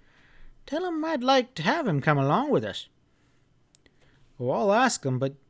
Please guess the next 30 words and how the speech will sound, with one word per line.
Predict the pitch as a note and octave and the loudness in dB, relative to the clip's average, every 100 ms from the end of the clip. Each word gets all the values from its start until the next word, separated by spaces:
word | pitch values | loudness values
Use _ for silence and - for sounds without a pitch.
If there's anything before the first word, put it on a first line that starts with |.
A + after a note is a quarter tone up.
| _ | _
you | C3 | -2
know | G#3 A#3+ | 0 2
how | G#3 G#3+ | 2 2
Pa | G#3+ G3+ A#3+ | 0 0 2
is. | C#3 C3 C3 _ _ _ _ _ | 2 0 -4 _ _ _ _ _
The | - | -16
farm | - C#3+ E3 D3+ | -4 0 2 0
comes | - E3+ C#3+ | -2 -2 -2
first | - G3 F#3 | 0 0 0
with | C3+ | -2
him. | - G#3 D#3+ G#2+ _ _ _ _ _ _ _ _ _ _ _ _ | -2 -2 -2 -4 _ _ _ _ _ _ _ _ _ _ _ _
Oh, | C#3 B2+ A3 C#4 | -8 -6 -2 0
I | G#3 G3+ A3 | 2 2 2
know, | G3 A2+ G#2+ | 2 -2 -6
but | A#2 B2 - - - - _ | -8 -10 -12 -20 -20 -20 _
you | A3 D#4+ | -4 -2
ask | F#4 F4+ - | -2 -4 -4
him | D4 C4+ | -2 0
anyways, | G#3+ C#3 B2 D3 F#3+ E3+ | 0 0 0 0 -2 -8
and | C3 B2 - _ _ | -10 -12 -14 _ _
tell | - F#3+ | -4 0
him | G3 | 2
what | F#3+ G3 | 2 2
I | |
said. | F#3 - D#3 F#2 - _ _ _ _ - - _ _ | 0 0 -2 -2 -10 _ _ _ _ -20 -20 _ _
Now | - A#2+ D#3 E3 | -10 -6 -4 -2
it's | D#3+ - | -4 -6
getting | - G3 - | -6 -6 -4
late, | F3 F#3+ F#3 G3+ | -2 2 2 0
and | - C3 | -6 -8